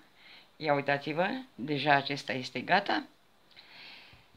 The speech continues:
Desfac inelul, îi pun tortița și prima pereche de cercei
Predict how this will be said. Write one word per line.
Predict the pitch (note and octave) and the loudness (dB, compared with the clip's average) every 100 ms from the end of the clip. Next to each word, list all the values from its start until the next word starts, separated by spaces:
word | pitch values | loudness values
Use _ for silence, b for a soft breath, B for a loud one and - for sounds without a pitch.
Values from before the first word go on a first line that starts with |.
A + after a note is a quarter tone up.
| _ _ _ _ _ _ _ _ _ _ | _ _ _ _ _ _ _ _ _ _
Desfac | - F#3 E3 - - D#3 | -4 -4 4 6 6 4
inelul, | E3 G3 F3+ F3 E3+ - | 4 6 6 4 0 2
îi | D3 C#3 | 4 4
pun | - D3+ D3+ | 2 -2 2
tortița | C3+ B2 - F#3 E3+ D3 | 4 2 0 2 6 6
și | - | 4
prima | C#3 D#3+ C#3+ C3 | -4 2 6 6
pereche | C3 C#3 B2+ B2 | 4 2 0 -2
de | A2+ | -2
cercei | B2 B2 A#2 E3 E3 D#3+ | -2 -2 -2 0 0 -2